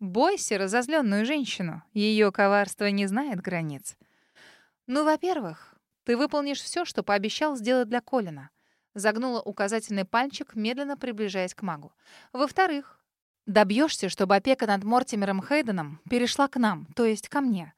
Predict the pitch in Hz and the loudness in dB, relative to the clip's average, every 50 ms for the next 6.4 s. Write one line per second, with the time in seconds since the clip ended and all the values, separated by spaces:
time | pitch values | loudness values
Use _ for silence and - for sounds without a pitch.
0 | _ _ - - - - - _ _ - 208 208 208 220 214 208 214 226 226 - | _ _ -20 -20 -20 -20 -20 _ _ -6 -4 0 2 2 2 2 2 0 0 -2
1 | - 294 277 - - 226 185 165 - - 185 175 190 190 208 214 214 202 - - | -4 -4 -6 -4 -4 -4 -4 -4 -6 -4 0 2 2 2 2 2 0 0 -2 -4
2 | - 285 302 233 226 196 180 170 - - 190 196 208 - - 254 240 220 202 240 | -2 -2 -2 0 -2 -2 -2 -4 -4 -2 0 0 0 0 0 -2 -2 0 2 2
3 | 240 233 - 220 202 - - 214 - - 214 - - 214 208 262 311 302 240 208 | 2 2 0 -2 -4 -4 -4 -6 -6 -6 -4 2 4 4 6 6 6 4 2 0
4 | 196 190 226 220 - 247 226 - 320 320 277 226 202 190 226 254 262 - - 220 | 0 0 0 0 0 -2 -2 -2 -2 0 0 0 0 0 -2 -4 -4 -4 -4 -4
5 | 175 175 151 - _ _ _ _ _ _ _ _ _ _ _ - - 277 302 359 | -4 -6 -8 -12 _ _ _ _ _ _ _ _ _ _ _ -4 0 2 2 2
6 | 359 - - 160 151 - - _ | 0 -2 -6 -12 -12 -14 -20 _